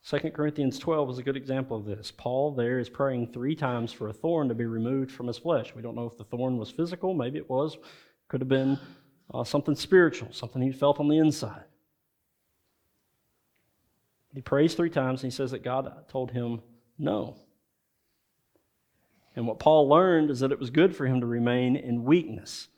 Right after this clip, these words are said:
He said, "I've learned to boast in my weakness because in my weakness, Christ is made strong in me." And that is more important than being strong in ourselves.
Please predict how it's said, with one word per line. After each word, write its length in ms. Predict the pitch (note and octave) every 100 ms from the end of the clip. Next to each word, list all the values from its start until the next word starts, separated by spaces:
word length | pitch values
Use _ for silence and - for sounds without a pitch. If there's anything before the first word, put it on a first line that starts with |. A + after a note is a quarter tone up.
| _ _ _
He 60 | A#2+
said, 140 | B2+
"I've 200 | B2 A#2
learned 300 | C3 D#3 D#3
to 80 | B2+
boast 460 | A2+ D#3+ G#3+ - D3
in 120 | A#2+
my 100 | A2+
weakness 400 | A2 C3 C#3+ -
because 300 | - A#2+ B2+
in 120 | G#3
my 160 | F#3 B2+
weakness, 520 | A#2 B2+ C#3+ D3 - - _
Christ 480 | - - G3 F#3+ -
is 140 | B2 A2+
made 200 | A2 G#2
strong 440 | - A#2 A2 A2
in 160 | G#2 G2
me." 300 | F#2 - _ _ _ _ _ -
And 240 | A#2+ A#2+ A#2+
that 340 | F3 A3+ -
is 120 | B2+
more 220 | B2 A#2 A2
important 400 | - B2 - A2
than 140 | A2+
being 240 | A2 G#2+
strong 400 | - B2 A2+ A2
in 60 | G#2+
ourselves. 680 | G#2 - A3 C4+ A#3+ -